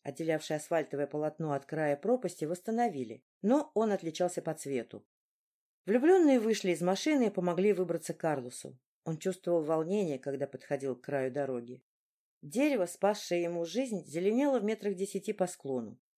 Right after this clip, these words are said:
Ствол скривился, одна мощная ветвь была сломана и почернела. «Как страшно!» — тихо сказала Соня и передернула плечами. «Невероятно, как ты не сорвался в пропасть!»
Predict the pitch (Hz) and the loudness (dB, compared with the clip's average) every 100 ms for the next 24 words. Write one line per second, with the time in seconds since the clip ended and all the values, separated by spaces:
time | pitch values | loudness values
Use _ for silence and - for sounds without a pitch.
0 | _ _ - 165 170 160 - 143 160 254 | _ _ -8 0 2 2 -2 -4 0 -2
1 | 262 254 240 _ _ _ - 156 208 240 | -2 -4 -6 _ _ _ -4 0 2 2
2 | 190 - 170 156 147 180 185 - 123 143 | 2 0 -4 -4 -2 -2 -4 -8 -4 -2
3 | 135 - 202 226 214 208 247 247 247 196 | -2 0 0 0 -2 -4 -4 -4 -4 -4
4 | 156 143 135 135 _ _ _ _ _ _ | -4 -4 -4 -8 _ _ _ _ _ _
5 | _ _ _ _ - 208 - - 269 294 | _ _ _ _ -8 -6 -4 -2 0 0
6 | - 202 165 143 _ _ _ _ - 196 | 0 -2 -2 -8 _ _ _ _ -2 -2
7 | 185 - 185 175 175 175 - 262 220 160 | -2 -2 0 0 -2 -4 -2 0 0 -4
8 | 151 190 202 220 254 226 202 202 202 - | -4 -2 0 0 -2 -2 -4 -4 -6 -4
9 | 143 113 110 _ _ _ _ _ _ - | -6 -8 -14 _ _ _ _ _ _ -4
10 | 175 233 269 269 262 226 170 151 170 170 | 2 4 4 2 2 0 -2 -6 -6 -2
11 | 208 233 240 262 277 254 269 - 294 277 | 2 2 0 0 0 -2 -4 -2 2 2
12 | - - - _ | 0 -8 -12 _